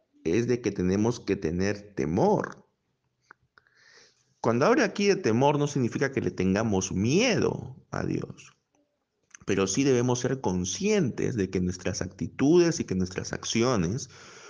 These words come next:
pueden merecer definitivamente el castigo divino, y debemos tener cuidado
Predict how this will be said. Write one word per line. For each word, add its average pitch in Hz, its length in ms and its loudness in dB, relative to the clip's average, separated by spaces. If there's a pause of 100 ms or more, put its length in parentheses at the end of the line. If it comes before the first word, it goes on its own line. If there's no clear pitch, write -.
(540)
pueden 208 480 4
merecer 110 560 0
definitivamente 104 800 0
el 101 120 -2
castigo 110 560 0
divino, 120 600 2 (800)
y 131 120 0
debemos 156 500 6
tener 117 300 0
cuidado 117 920 0